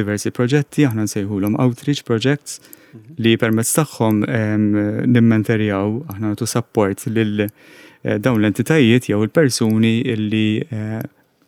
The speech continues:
Speaker 1: jkunu jixtiequ li jgħixu dan il-kunċett u japplikaw għal, għal, eh, l-assoċjazzjoni jisimha Inteco,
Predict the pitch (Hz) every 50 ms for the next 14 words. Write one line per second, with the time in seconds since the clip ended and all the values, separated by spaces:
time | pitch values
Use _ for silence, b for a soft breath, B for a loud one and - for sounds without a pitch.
0 | _ _ - - 127 127 127 127 131 131 131 123 - 127 120 120 135 135 - -
1 | - 117 113 110 - 113 104 110 110 107 107 104 - - 113 104 110 104 104 110
2 | 123 127 - 147 127 110 - 110 98 101 - - - 131 127 113 113 110 - -
3 | 104 98 - 107 101 101 104 113 101 104 107 101 113 B B B B B B B
4 | B B B 117 107 107 101 101 98 104 101 98 98 107 113 - - _ _ _
5 | B B B B B B B B B B B - 120 117 110 - 123 131 135 -
6 | 151 143 - 147 - 180 156 123 117 - - 120 120 - - 135 120 101 - 101
7 | 98 - - 101 98 104